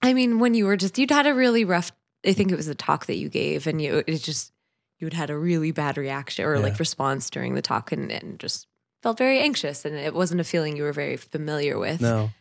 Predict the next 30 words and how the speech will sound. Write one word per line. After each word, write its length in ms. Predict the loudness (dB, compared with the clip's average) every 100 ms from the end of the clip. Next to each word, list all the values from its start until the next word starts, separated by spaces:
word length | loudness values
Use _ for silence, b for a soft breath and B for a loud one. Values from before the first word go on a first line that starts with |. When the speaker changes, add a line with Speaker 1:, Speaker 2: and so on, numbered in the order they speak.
| _
Speaker 1:
Especially 300 | -2 -2 0
this 140 | -4 -4
kind 200 | -6 -6
of, 40 |
like, 140 | -6 -8
extreme 380 | -10 -6 -4 2
burnout, 460 | 4 6 6 4
which 160 | 4 4
I 40 |
know 160 | 6 6
we've 140 | 4
talked 220 | 2 2
about 200 | 4 4
on 220 | 6 4 2
episode 520 | 0 0 0 -2 -2
ninety, 720 | -4 0 0 2 2 2 2
I 40 | 2
think. 300 | 2 0 0
Speaker 2:
Yeah, 140 | 2
well, 160 | 6 6
it 40 | 8
Speaker 1:
Um, 80 |
Speaker 2:
was 100 | 6 4
interesting 500 | 4 2 2 2 4
leading 260 | 4 4
up 140 | 4 2
to 80 |
this 160 | 2 0
point 280 | 0 -2 2
too. 380 | 2 4 2